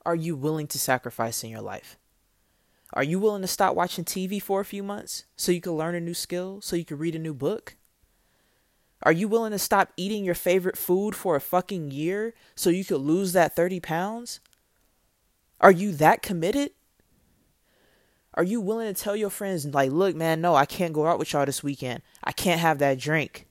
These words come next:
I can't go party"? If you can't do those things, you ain't obsessed.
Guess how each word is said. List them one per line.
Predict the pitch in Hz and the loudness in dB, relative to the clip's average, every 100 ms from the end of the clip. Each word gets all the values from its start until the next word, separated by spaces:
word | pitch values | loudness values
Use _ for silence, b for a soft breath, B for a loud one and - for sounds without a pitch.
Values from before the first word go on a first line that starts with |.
| _ | _
I | - | 2
can't | - - 185 | 2 -2 -2
go | 160 156 | 2 0
party"? | - 151 139 139 - _ _ _ _ _ _ _ _ _ _ _ _ _ _ _ _ _ _ _ _ _ _ _ _ _ _ _ _ _ _ _ _ _ _ | 2 2 2 -2 -12 _ _ _ _ _ _ _ _ _ _ _ _ _ _ _ _ _ _ _ _ _ _ _ _ _ _ _ _ _ _ _ _ _ _
If | 156 190 | 0 0
you | 220 | -2
can't | 254 208 180 | -2 -2 0
do | |
those | 185 175 - | 0 0 -2
things, | 196 185 151 | -4 -4 -2
you | 165 | -4
ain't | 147 | -4
obsessed. | - - 151 - - | -6 0 0 -2 -12